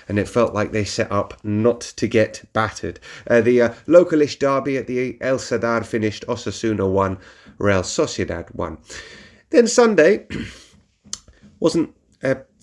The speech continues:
fantastic period of, uh, Spanish football. We had Minor-, Mallorca nil, <laughs> Alaves nil, Almeria nil, Real Betis nil. Sevilla one, Villarreal one, uh, before a magnificent game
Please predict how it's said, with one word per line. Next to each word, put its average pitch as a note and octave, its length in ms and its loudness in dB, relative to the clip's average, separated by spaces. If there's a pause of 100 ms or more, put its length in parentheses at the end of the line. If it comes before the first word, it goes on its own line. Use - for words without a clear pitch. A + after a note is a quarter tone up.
(140)
fantastic B2 720 -4
period F#2 320 2
of, F2 180 -8
uh, F2+ 300 0 (100)
Spanish F#2 400 -4
football. F#2 480 -4
We G2 80 -6
had G2 140 0
Minor-, C3+ 420 2
Mallorca D#3 460 4
nil, D#3 240 6
<laughs> - 20 -6
Alaves B2+ 480 4
nil, G2+ 300 0 (520)
Almeria E3 480 6
nil, C#3+ 440 2
Real C3+ 220 4
Betis A2 420 -4
nil. F#2+ 320 -2 (420)
Sevilla E3+ 320 6
one, D3+ 320 4
Villarreal A#2+ 480 4
one, F2 280 -4 (260)
uh, E2+ 200 -6
before G#2 440 0
a F#2+ 160 0
magnificent G#2+ 580 -2
game F2+ 320 -4